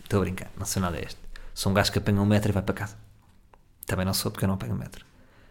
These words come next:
Não, mas inter-, e às vezes, uma vez estava em casa da minha mãe e começo a ver um homem a agredir uma mulher e vou à varanda e... e também estava na varanda, né?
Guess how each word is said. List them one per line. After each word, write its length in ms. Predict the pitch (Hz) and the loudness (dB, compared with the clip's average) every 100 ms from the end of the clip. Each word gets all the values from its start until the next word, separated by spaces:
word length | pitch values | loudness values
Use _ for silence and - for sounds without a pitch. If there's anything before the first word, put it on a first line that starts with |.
| - - | -20 2
Não, 180 | 107 98 | 6 6
mas 220 | 95 95 | 6 4
inter-, 260 | 101 101 101 | 4 4 4
e 240 | 104 67 | 2 2
às 160 | 95 92 | 0 2
vezes, 720 | 139 95 - - - - - - - - - | 2 2 -2 -6 -6 -6 -6 -10 -20 -12 0
uma 120 | 104 | 4
vez 240 | 104 120 | 6 4
estava 500 | 113 - - 113 107 | 4 -4 0 2 2
em 180 | 98 110 | 2 2
casa 240 | 104 107 | 2 4
da 60 | 107 | 6
minha 100 | 110 | 6
mãe 220 | 110 113 | 4 4
e 40 | 113 | 2
começo 340 | - 117 - | 2 0 2
a 40 | |
ver 140 | 104 113 | 4 4
um 160 | 113 | 6
homem 280 | 110 110 117 | 4 4 4
a 40 | 113 | 4
agredir 240 | 107 110 | 6 6
uma 140 | 110 | 6
mulher 420 | 110 107 107 107 - - - - - - - | 4 4 4 2 -6 -14 -20 -20 -20 -20 -8
e 120 | 107 | -2
vou 160 | 98 120 | 4 6
à 80 | 110 | 6
varanda 400 | 101 113 113 113 | 6 6 6 4
e... 300 | 113 - 107 | 2 0 -4
e 40 | |
também 300 | 98 - 104 | -4 0 2
estava 220 | 95 104 | 4 8
na 80 | 110 | 8
varanda, 340 | 110 104 95 95 | 10 8 8 4
né? 180 | 95 | 0